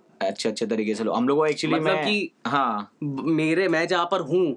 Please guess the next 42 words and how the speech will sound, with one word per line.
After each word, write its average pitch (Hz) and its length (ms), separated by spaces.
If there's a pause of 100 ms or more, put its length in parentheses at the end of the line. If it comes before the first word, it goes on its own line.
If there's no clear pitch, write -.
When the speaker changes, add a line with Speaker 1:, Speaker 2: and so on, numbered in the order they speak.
(140)
Speaker 1:
हाँ। 104 320
Speaker 2:
उसके - 240
अलावा 185 300
बाहर 147 440
क्या 151 180
है? 104 220
Speaker 1:
बाहर 123 360
क्या 113 160
है? 98 160
Speaker 2:
समझा। 127 240
Speaker 1:
मतलब 127 160
out 139 280
of 151 100
the 160 140
box 135 200
सोचने 135 460
का 131 80
उधर 123 240
पता 117 260
चला 139 220
कि 139 120
मतलब 147 160
लोग 127 240
ऐसे 120 160
तरीके 123 320
भी 131 100
लोग 117 220
हैं, 120 60
मतलब 113 220
जो 110 280 (360)
ज़्यादा 113 280
पैसे 127 300
वाले, 117 340 (100)
कम 120 180
पैसे 117 260
वाले, 107 280
Speaker 2:
हम्म। 113 320
Speaker 1:
मिडिल 107 240
क्लास 110 260
लोग 101 160
हैं, 104 140
विन-, 104 220